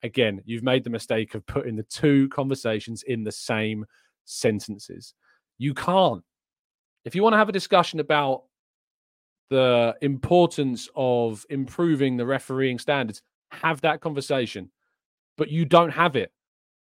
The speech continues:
when you talk about the abuse of officials and you talk about the abuse that was suffered by the referee yesterday in Turkey. It's not part of the debate. It's not part of the discussion.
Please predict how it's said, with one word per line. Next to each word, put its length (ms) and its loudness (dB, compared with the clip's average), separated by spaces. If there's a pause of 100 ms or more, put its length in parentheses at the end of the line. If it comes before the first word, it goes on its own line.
when 180 -2
you 100 -4
talk 280 -4
about 240 -2
the 100 -2
abuse 320 -4
of 60 -10
officials 440 -8
and 60 -10
you 60 -8
talk 220 -10
about 180 -4
the 100 -4
abuse 320 -4
that 160 -12
was 120 -12
suffered 340 -6
by 140 -2
the 80 -6
referee 360 -6
yesterday 400 -6
in 80 -10
Turkey. 400 -10 (320)
It's 220 -8
not 180 -2
part 200 2
of 60 -6
the 60 -6
debate. 380 -4
It's 180 -14
not 220 -4
part 160 0
of 60 -8
the 40 -12
discussion. 500 -8